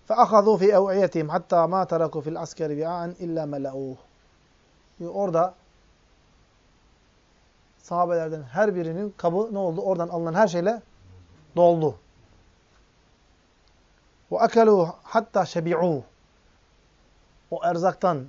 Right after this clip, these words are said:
Peygamber sallallahu aleyhi ve sellem'in bereket duası yaptığı, Allah'tan bereket istediği erzaktan yiyorlar ve doyuyorlar. وَفَضَلَ فَضْلَةٌ. Bir de arta-, artan bir erzak ortaya çıkıyor.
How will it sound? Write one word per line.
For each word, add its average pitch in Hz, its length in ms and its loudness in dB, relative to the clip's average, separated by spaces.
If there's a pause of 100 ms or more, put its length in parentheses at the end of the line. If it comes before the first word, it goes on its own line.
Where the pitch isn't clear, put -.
Peygamber 170 380 -4
sallallahu 175 400 -2
aleyhi 165 100 0
ve - 40 -10
sellem'in 165 280 -4
bereket 175 340 0 (240)
duası 160 380 0
yaptığı, 139 480 -10 (320)
Allah'tan 165 420 -4
bereket 175 340 4
istediği 147 500 -6
erzaktan 170 560 -6 (720)
yiyorlar 247 460 6
ve 226 120 6
doyuyorlar. 214 680 4 (1800)
وَفَضَلَ 240 600 6
فَضْلَةٌ. 190 760 2 (640)
Bir 170 100 -10
de 185 60 -6
arta-, 156 420 -6 (120)
artan 165 380 -10
bir 165 80 -8
erzak 151 300 -6 (760)
ortaya 127 280 -16
çıkıyor. - 300 -20